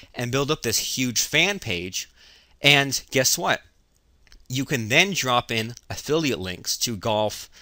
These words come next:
D V Ds, golf courses, golf books, golf tees, golf equipment, golf clubs. And if you happen to be able to tie this into your own golfing business, even better. So let's say that you had, I don't know, like, a,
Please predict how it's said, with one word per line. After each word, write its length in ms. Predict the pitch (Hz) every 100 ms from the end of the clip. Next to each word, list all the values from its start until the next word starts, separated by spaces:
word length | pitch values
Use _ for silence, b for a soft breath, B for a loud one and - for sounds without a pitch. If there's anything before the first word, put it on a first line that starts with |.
| B B -
D 220 | 120 117
V 200 | 98 95
Ds, 760 | 101 131 127 127 123 123 - b b
golf 360 | - 101 92 -
courses, 800 | - - 131 127 - 127 120 113
golf 380 | - 92 92 -
books, 600 | 92 113 131 127 - - B B - -
golf 320 | 98 - -
tees, 520 | - 131 127 127 120
golf 200 | 101 92
equipment, 500 | 92 - 139 131 90
golf 280 | 101 95 -
clubs. 580 | - 131 127 127 123 - B B B
And 140 | - 131
if 140 | -
you 180 | 127 180
happen 520 | 190 185 175 165 156 -
to 120 | 143
be 120 | 135
able 160 | 135 120
to 100 | 107
tie 420 | - - 127 131
this 200 | 117 -
into 580 | 123 139 143 131 113 104 B -
your 120 | 107
own 280 | - 127 156
golfing 360 | 151 151 196 175
business, 500 | 180 - 208 214 - B B B
even 360 | 135 123 113 95
better. 300 | 98 92 - _ - _ _ _ _ - -
So 120 | 131
let's 200 | 185 220
say 300 | - 156 156
that 160 | 135
you 160 | 135 131
had, 200 | 127 120
I 140 | 107
don't 120 | 127 110
know, 80 |
like, 180 | 104 98
a, 220 | 104 98